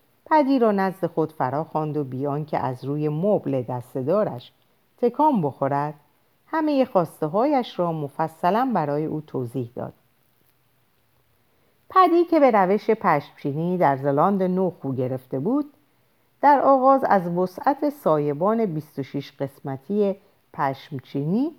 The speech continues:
در شگفت شده بود و اینک بعد از گفتگو با خواهرش، طوری گیج شده بود که کارها و ارقام در مغزش میچرخیدند. نه تنها گوسفندان دروگیدا، بلکه گوسفندان املاک دیگر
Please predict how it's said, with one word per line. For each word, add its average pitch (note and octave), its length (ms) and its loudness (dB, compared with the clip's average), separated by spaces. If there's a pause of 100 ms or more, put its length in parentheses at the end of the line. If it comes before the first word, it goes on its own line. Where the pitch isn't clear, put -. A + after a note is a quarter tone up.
(260)
در C#3 160 -2
شگفت E3 600 -4
شده B2+ 280 -8
بود A#2 200 -12 (600)
و C3 40 -6
اینک C#3 560 0
بعد D#3 280 0
از D3+ 180 -4
گفتگو D#3 480 -2
با D#3+ 140 2
خواهرش، C#3+ 720 -6 (520)
طوری F4 320 4
گیج C4+ 220 0
شده G3 260 2
بود C4 220 -2
که G#3 120 0
کارها D#3+ 540 2
و D4+ 160 4
ارقام E3+ 480 0
در D#3 220 -2
مغزش G#3 580 -6
میچرخیدند. C3 880 -6 (1160)
نه A4+ 60 -2 (100)
تنها E3+ 360 2
گوسفندان D3 920 -2
دروگیدا، C#3 800 -4 (500)
بلکه C3+ 380 -4
گوسفندان C#3+ 840 -4
املاک D3 500 -4
دیگر D#3 520 0